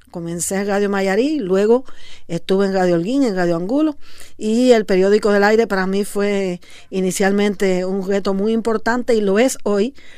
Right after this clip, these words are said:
porque tiene, como bien decíamos, esa historia tan grande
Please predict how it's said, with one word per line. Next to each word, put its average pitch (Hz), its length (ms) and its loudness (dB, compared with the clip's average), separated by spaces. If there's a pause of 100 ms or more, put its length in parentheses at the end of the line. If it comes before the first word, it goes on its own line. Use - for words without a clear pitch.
(340)
porque 254 500 4 (320)
tiene, 196 580 2
como 180 200 -4
bien 196 180 2
decíamos, 202 480 0
esa 185 180 -2
historia 190 480 0
tan 170 160 -4
grande 190 480 -2